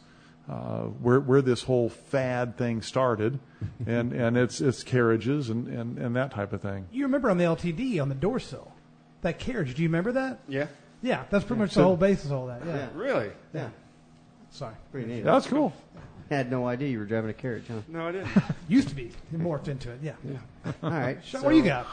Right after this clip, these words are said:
Speaker 4: I actually, I have two, but I'm gonna pick
Speaker 3: Why
Speaker 4: one.
Speaker 3: do you, why do you, why do you get to cheat like that?
Speaker 4: Because it's me. Duh.
Speaker 2: Yeah.
Speaker 4: All right.
Speaker 3: Okay.
Speaker 4: So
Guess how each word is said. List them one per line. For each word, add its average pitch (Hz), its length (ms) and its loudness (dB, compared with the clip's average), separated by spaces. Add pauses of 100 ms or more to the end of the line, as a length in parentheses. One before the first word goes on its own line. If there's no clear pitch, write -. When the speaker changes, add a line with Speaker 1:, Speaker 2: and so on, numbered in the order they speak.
(160)
Speaker 4:
I 139 540 -4 (200)
actually, 185 680 -2 (720)
I 156 80 -2
have 160 200 0
two, 151 280 0
but 120 120 -4
I'm 123 60 0
gonna 123 140 0
pick 131 200 -4
Speaker 3:
Why 277 200 0
Speaker 4:
one. 320 80 4
Speaker 3:
do 294 60 6
you, 240 140 2
why 220 140 0
do 302 60 4
you, 254 80 4
why 214 160 -4
do 269 80 0
you 233 40 -4
get 220 100 -4
to 190 60 -4
cheat 220 320 -10
like 120 220 -16
that? 117 220 -14
Speaker 4:
Because 135 340 -4 (100)
it's - 200 -8
me. 104 320 -4 (300)
Duh. 113 340 -2 (120)
Speaker 2:
Yeah. 117 240 -4
Speaker 4:
All 170 100 -2 (480)
right. 120 180 -2
Speaker 3:
Okay. 135 80 -8
Speaker 4:
So 123 260 2